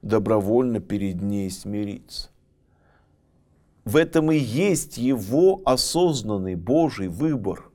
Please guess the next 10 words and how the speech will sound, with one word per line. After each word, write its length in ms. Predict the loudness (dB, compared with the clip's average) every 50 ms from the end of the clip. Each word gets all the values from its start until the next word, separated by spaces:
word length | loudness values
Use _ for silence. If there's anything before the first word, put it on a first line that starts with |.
| _ _ _ _ _ _ _ _ 2
Он 320 | 4 4 4 2 2 2
долго 460 | 4 6 6 4 4 2 2 0 0
терпит 840 | 0 -2 -8 -6 -2 2 2 2 2 0 -2 -6 -6 -8 -6 -6 -8
к 140 | -8 -4 -2
нам, 340 | 0 2 2 2 2 2 0
пока 420 | 0 0 -2 0 0 2 2 2
мы 300 | 2 2 0 0 0 0
не 140 | 0 -2 -2
перестанем 800 | -4 -4 -4 -4 -4 -4 -8 -8 -4 -2 -2 0 0 -2 -4 -6
упрямиться. 720 | -8 -8 -8 -8 -6 -6 -8 -10 -14 -20 -20 -20 -20 -20